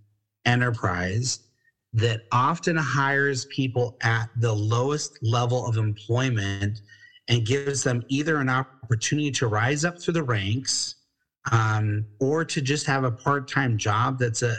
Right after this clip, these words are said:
amenable to their schedule. And what you will eventually do is if you,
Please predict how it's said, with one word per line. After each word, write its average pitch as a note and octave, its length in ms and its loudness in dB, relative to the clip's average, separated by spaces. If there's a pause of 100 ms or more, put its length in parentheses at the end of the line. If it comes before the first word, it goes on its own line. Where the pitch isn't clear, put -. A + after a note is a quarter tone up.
amenable A#2+ 480 0
to A#2+ 120 -2
their A#2+ 140 0
schedule. A2 640 -4 (460)
And B2+ 120 4
what D3+ 160 -2
you D#3 80 -2
will D3 160 0
eventually C#3 500 -2
do D3 300 -2
is A2 120 -4
if A#2 140 -2
you, A#2 380 -2